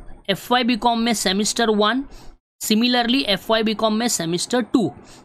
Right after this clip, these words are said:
ऐसे आपके एसवाई बीकॉम में भी दो सेमेस्टर होंगे, एसवाई बीकॉम में सेमेस्टर थ्री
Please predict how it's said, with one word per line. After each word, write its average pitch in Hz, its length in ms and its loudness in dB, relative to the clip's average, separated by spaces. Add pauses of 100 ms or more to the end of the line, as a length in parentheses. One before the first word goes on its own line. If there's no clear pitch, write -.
(800)
ऐसे 202 260 2
आपके 233 260 0
एसवाई 226 460 0
बीकॉम 233 340 0
में 233 160 0
भी 247 80 2
दो 226 180 2
सेमेस्टर 220 500 -2
होंगे, 233 340 0 (320)
एसवाई 226 340 0
बीकॉम 226 320 0
में 233 120 0
सेमेस्टर 208 540 -2
थ्री 226 360 0